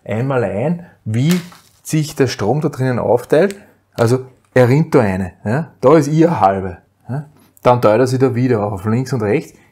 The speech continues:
Ich folge jetzt nur einem Pfad. Also er rinnt hier praktisch in diese Richtung, dann hier hoch,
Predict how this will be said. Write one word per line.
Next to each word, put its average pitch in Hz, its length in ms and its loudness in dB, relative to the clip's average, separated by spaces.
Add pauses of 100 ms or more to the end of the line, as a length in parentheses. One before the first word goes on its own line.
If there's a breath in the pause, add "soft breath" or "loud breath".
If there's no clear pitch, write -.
Ich - 180 -6
folge 143 420 2
jetzt 143 320 0
nur 147 100 -2
einem 123 400 -4
Pfad. 95 360 0 (540 soft breath)
Also 113 220 0
er 135 140 4
rinnt 175 240 2
hier 170 180 2
praktisch 131 460 2
in 120 100 -4
diese 120 320 -2
Richtung, 151 540 -4 (1600 soft breath)
dann 127 220 2
hier 131 320 2
hoch, 117 480 0